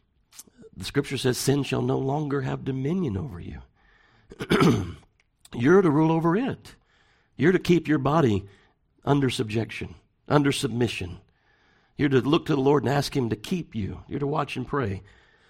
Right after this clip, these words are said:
<clears throat> and that you not enter into temptation. So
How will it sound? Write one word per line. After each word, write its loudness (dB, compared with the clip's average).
<clears throat> 0
and -8
that -2
you -4
not 0
enter 0
into -2
temptation. -4
So -2